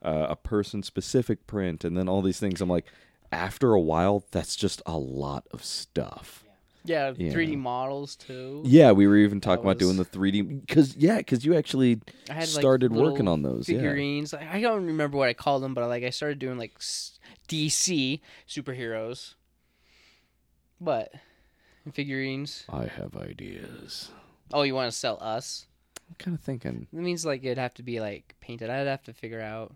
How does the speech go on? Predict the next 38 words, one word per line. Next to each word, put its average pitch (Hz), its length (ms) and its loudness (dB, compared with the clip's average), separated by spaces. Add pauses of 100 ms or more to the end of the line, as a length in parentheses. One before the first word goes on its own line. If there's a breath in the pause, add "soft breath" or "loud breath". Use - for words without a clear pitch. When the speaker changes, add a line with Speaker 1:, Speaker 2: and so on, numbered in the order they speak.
(100)
Speaker 3:
Like, 185 120 -2
it's 220 160 -2
like 233 120 0
a 208 60 -2
basic 185 400 0
shape, 113 400 -6 (140)
like 135 180 -4
the 156 80 -2
old 165 240 0
Android 123 720 -6
Speaker 1:
No, 127 120 -2
I'd 139 100 0
probably 127 260 0
look 92 200 0
at 98 80 0
Speaker 3:
pops. - 60 -16
Speaker 1:
doing, 92 220 0
like, 85 180 -4
a 80 40 -4
resin 82 340 -2
printer. 64 360 -12 (960 loud breath)
Speaker 3:
I've 214 200 -2
looked 160 200 0
at 135 120 0
getting 123 240 -2
one 123 160 -2
of 123 100 -6
those. 123 260 0
I 143 100 -6
just - 220 -8
don't 151 180 -2
wanna 135 180 -4
deal 135 200 -6
with 120 160 -12
the 120 80 -10
cleanup 135 560 -10
part. 180 320 -2 (380 soft breath)
Speaker 1:
Yeah. 60 300 -6